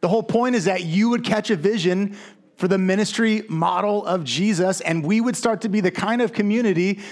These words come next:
that lives the way Jesus lived. That's the whole point. What did Jesus do? Preach, teach, heal. If I could summarize the first fifteen chapters of Matthew, that's what I would say. And here we see this man, Jesus. He was preaching,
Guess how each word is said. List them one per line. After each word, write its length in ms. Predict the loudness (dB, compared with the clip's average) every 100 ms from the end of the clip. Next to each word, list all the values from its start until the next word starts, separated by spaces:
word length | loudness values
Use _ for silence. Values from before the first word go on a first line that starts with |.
| -4
that 220 | -2 0
lives 260 | -2 0
the 80 | 0
way 220 | 0 0
Jesus 500 | 0 0 2 0 0
lived. 480 | 0 0 -2 -8 -10 -10 _ _ _ _ _ _ _ -10
That's 260 | -6 -6
the 100 | 0
whole 160 | 0 0
point. 340 | 0 0 0
What 120 | 0 0
did 140 | 0
Jesus 400 | 0 0 0 -2
do? 300 | 0 0 0
Preach, 600 | -4 -2 0 0 -4 -12 _ -2
teach, 480 | 2 2 0 -6 -14 _
heal. 440 | -2 0 2 -2 -10 -12 -4
If 140 | 0
I 140 | 0
could 120 | 0 0
summarize 460 | 0 0 0 0
the 80 | -2
first 380 | -2 -2 -2 -2
fifteen 340 | -4 0 -2
chapters 420 | 0 -2 0 0
of 80 | 0
Matthew, 560 | -2 -2 0 0 0 -2 -16 -14
that's 340 | -4 -4 -2
what 120 | 0 0
I 100 | 0
would 160 | -2
say. 380 | -2 -2 -2 -8 _ _ _ _ -8
And 160 | -4 0
here 180 | 0
we 120 | 2 0
see 240 | 0 0
this 240 | 0 0
man, 260 | 0 0 0
Jesus. 640 | -2 -2 -2 -4 -8 -8 -10 -18 -10
He 140 | -4
was 180 | -2 -2
preaching, 720 | -2 -2 0 0 0 0 -4